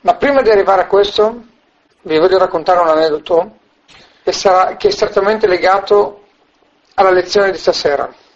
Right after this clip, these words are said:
Un uomo entra in un bar, ordina un drink.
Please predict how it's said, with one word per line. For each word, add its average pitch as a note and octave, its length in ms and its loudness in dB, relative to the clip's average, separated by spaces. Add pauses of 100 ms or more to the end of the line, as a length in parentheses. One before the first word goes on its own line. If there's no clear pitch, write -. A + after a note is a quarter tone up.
(1400)
Un F#3 180 -4
uomo A#3+ 320 2
entra A#3 200 0
in G3 60 -4
un F3+ 120 -2
bar, E3 360 0 (760)
ordina A3+ 600 0 (380)
un G3+ 160 -4
drink. F#3 480 -2